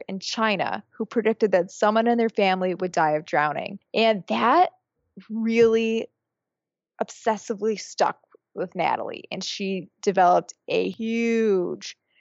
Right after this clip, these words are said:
huge fear of water. She never learned to swim. She wouldn't go in their family pool. Anxious, terrified beyond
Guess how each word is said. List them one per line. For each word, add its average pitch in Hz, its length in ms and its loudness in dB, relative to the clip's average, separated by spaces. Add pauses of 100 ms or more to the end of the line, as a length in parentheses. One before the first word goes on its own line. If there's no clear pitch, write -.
(220)
huge - 600 -4
fear 185 220 4
of 180 140 0
water. 165 560 2 (300)
She - 240 -8
never 170 280 2
learned 175 280 -4
to 180 100 -16
swim. 240 480 2
She 208 220 -4
wouldn't 165 240 -4
go 160 180 -2
in 156 80 -4
their 151 140 -2
family 151 440 -4
pool. 233 640 4
Anxious, 220 580 0
terrified 214 1200 2
beyond 185 540 0